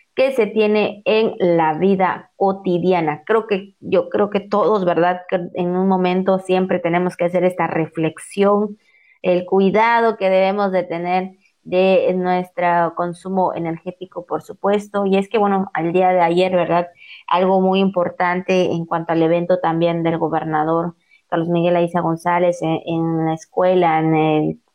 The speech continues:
el colegio, en el cecitec, por supuesto, unos paneles solares que, como bien se ha mencionado, Juan, en lo que respecta, sobre todo nosotros que estamos en la parte sur de este país, del país de México, sabemos que es mucho calor.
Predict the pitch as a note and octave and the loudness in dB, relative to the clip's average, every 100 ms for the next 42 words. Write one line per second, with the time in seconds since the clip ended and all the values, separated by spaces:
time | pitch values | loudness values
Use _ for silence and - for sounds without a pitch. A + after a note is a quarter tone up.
0 | - - E3 - F3 F#3+ G3 F#3+ E3 D#3+ | -10 -4 -4 0 0 2 2 0 0 0
1 | E3 D#3+ E3 - G3 G3+ _ - - - | -4 -6 -6 -2 -2 -4 _ -20 -20 -6
2 | F3+ F#3 F#3+ F#3 F#3+ F#3 F#3 - F#3+ F#3+ | -6 -4 -2 0 2 2 0 -2 -2 0
3 | F3 E3+ E3+ E3+ F3+ F#3 F#3 F3+ F3 E3+ | 0 0 0 2 2 2 0 -2 -4 -2
4 | F3 F3+ F#3 F3+ F3 - E3 E3+ F3+ F3+ | 0 -2 -2 -2 -4 -6 -4 0 0 0
5 | F3+ F3 F3+ - - - F3 F3 F3 F3 | -2 -2 -4 -10 -20 -8 -2 2 2 0
6 | F3 F3 F3+ - G#3 G#3 G3 G3 F#3 F#3 | 0 -2 -2 -4 -6 -2 -2 0 0 2
7 | G#3 G#3+ G3+ F#3 G3+ G3 G3 - F#3 G3 | 2 2 2 0 -2 0 -2 -2 -6 -2
8 | G3 G3 F#3+ E3+ E3 D3+ - F3+ - F3 | 0 0 0 -2 -2 -2 -2 -4 -2 -2
9 | E3+ E3 _ _ _ _ - G#3+ A3 - | -2 -6 _ _ _ _ 0 2 4 0
10 | F3+ F3+ F3+ F3+ G3 F#3 D#3+ F3+ G3 F#3 | 0 2 0 -2 -6 -2 0 2 2 0
11 | E3 D#3 E3+ F#3 F3+ E3+ E3 F3 F#3 F3 | -2 0 -2 0 -2 -2 -8 -10 -10 -8
12 | F3+ G3 G3 F#3 F3+ _ F#3 G3 A#3+ - | -6 -6 -4 -6 -6 _ -4 -2 -2 -6
13 | - - E3 F3 F#3 | -6 -4 0 2 0